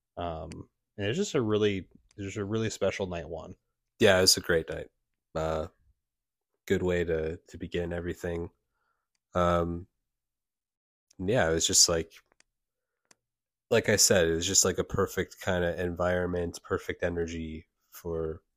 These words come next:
Speaker 2: like, for just any kind of, like, metal show at all.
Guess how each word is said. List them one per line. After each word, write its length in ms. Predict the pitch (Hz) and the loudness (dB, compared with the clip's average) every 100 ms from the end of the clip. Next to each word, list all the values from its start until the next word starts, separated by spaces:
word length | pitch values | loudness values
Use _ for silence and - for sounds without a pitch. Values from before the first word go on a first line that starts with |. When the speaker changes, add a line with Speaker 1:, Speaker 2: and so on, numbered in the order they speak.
| _ _ 87 | _ _ -8
Speaker 2:
like, 240 | 80 - _ _ _ _ _ _ _ _ _ _ _ _ _ | -6 -8 _ _ _ _ _ _ _ _ _ _ _ _ _
for 220 | 110 92 | -2 0
just 220 | 85 90 | 0 0
any 180 | 92 90 | 0 0
kind 260 | - 80 78 | -4 -4 -4
of, 220 | 78 - | -6 -4
like, 240 | 78 - _ - | -6 -8 _ -6
metal 260 | 85 78 78 | -4 -2 -2
show 520 | - 80 78 80 - - | 2 2 0 -4 -10 -6
at 100 | 82 | -2
all. 380 | 78 76 - - | -2 -2 -4 -12